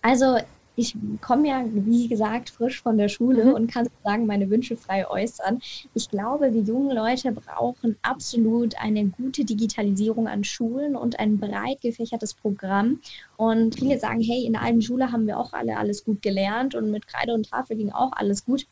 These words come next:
Speaker 1: Ja, natürlich. Aber ich glaub, wir sind in einer Zeit angekommen, wo Kreide und Tafel nicht mehr viel bringen. Wir haben ein verdammt gutes Internet. Wir haben ein wirklich,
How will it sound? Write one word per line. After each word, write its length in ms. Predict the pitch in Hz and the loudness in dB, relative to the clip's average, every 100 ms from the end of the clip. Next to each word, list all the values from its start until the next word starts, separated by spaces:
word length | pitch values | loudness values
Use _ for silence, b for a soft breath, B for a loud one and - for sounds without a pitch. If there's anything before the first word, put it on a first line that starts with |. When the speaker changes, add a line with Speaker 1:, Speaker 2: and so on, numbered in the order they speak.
| - | -4
Speaker 1:
Ja, 360 | 196 185 226 - - | 0 0 -2 -8 -4
natürlich. 540 | 196 - 214 214 - - B B B | -4 0 0 2 0 -6 B B B
Aber 120 | - | 0
ich 140 | 254 254 | 0 2
glaub, 180 | 262 262 | -2 -2
wir 80 | |
sind 160 | 240 285 | -2 0
in 60 | 262 | 0
einer 240 | 240 233 | -2 -2
Zeit 340 | - 269 285 | -2 -2 0
angekommen, 600 | 214 208 202 226 226 233 | 0 0 0 0 2 2
wo 60 | 220 | 0
Kreide 540 | - - 226 233 240 | -4 -4 0 0 0
und 240 | 233 214 - | -2 -4 -4
Tafel 380 | 220 233 - 226 | -6 -4 0 0
nicht 360 | 226 226 - | 0 -4 0
mehr 140 | 220 208 | 0 0
viel 300 | - 220 208 | 2 2 2
bringen. 580 | - 202 226 208 196 - B B - | 0 4 6 4 2 -6 B B -2
Wir 200 | 220 214 | 0 2
haben 280 | 233 277 311 | 2 2 0
ein 160 | 233 226 | -2 -2
verdammt 440 | 220 214 233 254 | -2 -2 -2 0
gutes 300 | 233 226 226 | -2 -2 -2
Internet. 540 | - 254 285 285 294 | -2 0 0 0 -2
Wir 180 | 226 226 | -2 -2
haben 360 | 220 220 214 214 - | 0 0 0 -2 -2
ein 320 | 220 220 214 | 0 2 0
wirklich, 340 | 214 233 233 | 0 0 0